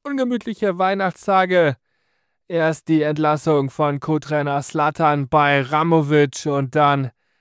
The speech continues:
das knackige vier zu null zu Hause gegen Paderborn, bei dem man sehr desolat gespielt hat und deshalb auch verdient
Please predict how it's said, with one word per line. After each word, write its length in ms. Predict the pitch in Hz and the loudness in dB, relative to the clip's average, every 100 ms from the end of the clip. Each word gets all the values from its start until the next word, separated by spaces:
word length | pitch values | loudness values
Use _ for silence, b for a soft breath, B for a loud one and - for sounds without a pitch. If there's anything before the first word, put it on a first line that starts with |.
| _ _ _ | _ _ _
das 300 | 151 143 - | 0 0 -2
knackige 760 | 160 160 156 151 143 143 135 127 | -4 -2 0 -2 0 0 0 -2
vier 360 | - 185 180 165 | -10 -2 -2 -2
zu 260 | - 160 | -4 -2
null 480 | 151 147 147 139 127 _ | 0 2 2 -2 -4 _
zu 240 | - 151 | -6 -2
Hause 400 | 147 147 139 143 | 2 0 0 -8
gegen 500 | 131 143 139 139 135 - | -6 -8 -6 -10 -12 -10
Paderborn, 840 | - 147 147 139 139 139 135 127 - _ _ _ _ _ _ | -2 2 2 0 0 0 0 -4 -12 _ _ _ _ _ _
bei 140 | - 123 | -12 -8
dem 160 | 123 | -6
man 180 | 123 123 | -6 -6
sehr 200 | 127 123 | -6 -6
desolat 520 | 127 123 127 127 127 | -6 -8 -4 -4 -6
gespielt 360 | 135 - 135 127 | -12 -10 -10 -6
hat 120 | 131 | -8
und 80 | 135 | -8
deshalb 320 | 135 156 151 | -8 -8 -8
auch 100 | 147 | -10
verdient 680 | - 170 147 240 226 - | -6 -8 -4 -4 -4 -6